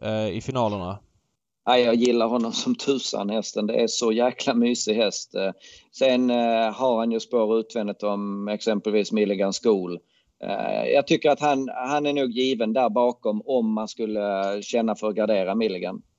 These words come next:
Speaker 1: Mm. Eh, Dark Ro-, eller vet du den, That's So Cool har du kört lite grann på slutet, eh, startsnabb,
Speaker 2: Ja,
Speaker 1: spår
Speaker 2: gjorde
Speaker 1: tre.
Speaker 2: det.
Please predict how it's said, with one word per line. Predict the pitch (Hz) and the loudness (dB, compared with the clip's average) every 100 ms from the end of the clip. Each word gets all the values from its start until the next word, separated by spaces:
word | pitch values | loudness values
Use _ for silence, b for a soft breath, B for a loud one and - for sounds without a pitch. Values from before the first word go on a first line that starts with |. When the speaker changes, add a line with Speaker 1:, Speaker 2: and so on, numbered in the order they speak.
| _ _ | _ _
Speaker 1:
Mm. | 120 120 110 117 - _ _ - b b b _ _ - | -8 -6 -8 -12 -20 _ _ -20 b b b _ _ -6
Eh, | 107 117 | -4 4
Dark | 123 117 | 4 6
Ro-, | 143 135 | 6 6
eller | 131 131 131 127 | 6 4 4 4
vet | 127 | 2
du | 113 | 2
den, | 107 107 | -2 2
That's | 127 - | 0 2
So | 123 | 0
Cool | 143 113 | 4 4
har | 117 | 2
du | 117 | 2
kört | 139 117 - _ | 4 4 2 _
lite | 117 120 | -6 -2
grann | 123 117 | -2 -2
på | |
slutet, | 117 127 107 - 101 - | -2 0 0 -2 -8 -4
eh, | 107 104 101 | 0 0 0
startsnabb, | - 120 117 - 113 123 | 2 2 2 2 4 4
Speaker 2:
Ja, | |
Speaker 1:
spår | 110 117 | 6 6
Speaker 2:
gjorde | 151 | 6
Speaker 1:
tre. | 131 | 6
Speaker 2:
det. | 98 | 2